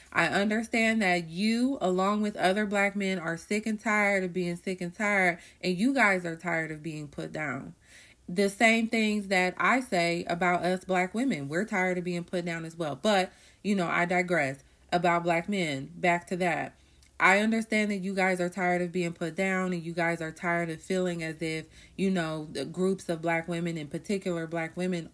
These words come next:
are, they have an agenda to put you down and keep you down. Um, and especially in this case, we lost Kobe to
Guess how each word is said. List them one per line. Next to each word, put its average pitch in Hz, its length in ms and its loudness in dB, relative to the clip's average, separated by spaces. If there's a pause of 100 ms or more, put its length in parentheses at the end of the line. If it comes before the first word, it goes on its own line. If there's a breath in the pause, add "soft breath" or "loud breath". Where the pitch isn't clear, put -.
are, 170 500 2 (640 soft breath)
they 190 140 6
have 185 220 2
an 165 100 -4
agenda 151 800 0 (160)
to 165 200 0 (420)
put 240 240 2
you 208 80 0
down 175 260 0
and 147 100 -8
keep 208 300 -4
you 170 80 -4
down. 143 480 -4 (460 soft breath)
Um, 170 240 0
and 180 100 2
especially 208 560 2
in 170 80 0
this 196 220 0
case, 170 280 -2
we 208 120 0
lost 180 320 0
Kobe 170 600 -2 (340)
to 190 340 2